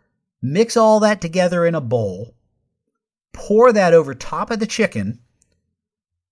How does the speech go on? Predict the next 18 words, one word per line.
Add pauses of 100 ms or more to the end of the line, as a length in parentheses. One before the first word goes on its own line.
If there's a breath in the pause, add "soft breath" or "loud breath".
(140)
put
the
lid
on
the
Dutch
oven, (560)
and
then
you're
gonna
bake
it
with
about
eight
to
ten